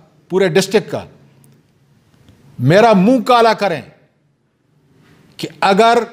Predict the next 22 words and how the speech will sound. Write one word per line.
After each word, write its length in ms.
मानसेरे 600
का 220
हर 260
आदमी 800
ये 240
नहीं 240
जानता 480
कि 60
जिस 320
जिस 220
ठेकेदार 460
को 160
मैंने 220
नॉमिनेट 600
किया 240
है, 260
जिस 300
फ्रंटमैन 1120
इसके 360
नॉमिनेट 520
किया 180
है, 360